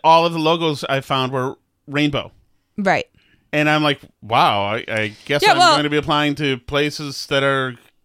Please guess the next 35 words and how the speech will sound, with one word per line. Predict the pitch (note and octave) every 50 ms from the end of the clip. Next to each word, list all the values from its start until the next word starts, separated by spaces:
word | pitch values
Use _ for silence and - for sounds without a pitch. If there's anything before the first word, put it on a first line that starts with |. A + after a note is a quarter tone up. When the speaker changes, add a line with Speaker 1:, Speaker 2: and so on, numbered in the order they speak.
| _ _ A2
Speaker 1:
um, | G2+ G#2 G#2 G2+ F#2+ _ _ _
gay, | - B2+ D3 F3+ G3 B2 G2 G2 F#2+
I | G2+
guess." | A2 A2+ A#2 A2+ - -
Uh | C3 A#2 -
Speaker 2:
<laughs> | F#4 G4 - - - - G4 E4 - - - G4+ G4+ A4 -
Well, | - F#4+ G4 F#4+ F4 A4+ -
it's | A4 G4+ - - -
just | - F4+ F#4+ G4 - -
funny | - F4+ D4+ D4 D#4+ E4 D4
because | A#3+ A#3 A3 C4 B3 A3+ G#3+ G3+ - - - - - - -
there | - C4 C4+ C4
is, | C4 C4
like, | B3 C4 C4 B3+ -
now | A3 A3 A3 A3+ A3+ B3
some | B3 - A#3+ G3+ -
outrage | - F3+ F3+ F#3+ G#3+ A3+ A#3+ A#3+ A3+ B3
in | A#3 A#3
the | A#3
gay | G#3+ A3 G#3
community | G3+ - G#3 F#3+ F#3+ F#3+ G3 G#3 G#3 A3
a | A3 A3
little | A3+ A3+ A3+ A#3+
bit, | B3 B3+ -
similar | - A#3+ A3+ A3 A3+ A3 G#3+ A3
to | A3 A#3
how | A#3+ G#3 G3 G3
they're, | G3 G3 G3 G3
like, | F#3+ G3 F#3+ F#3 -
not | G#3 G3+ G3 - -
pleased | - - A#3+ G#3 G3 F#3+ G3 F#3+ F#3+ - -
that | F#3+ F3+ - -
all | F#3 F3+ F3 F3
these, | E3+ F3 F#3+ F#3 F#3+
like, | F#3 F3 E3+ _ _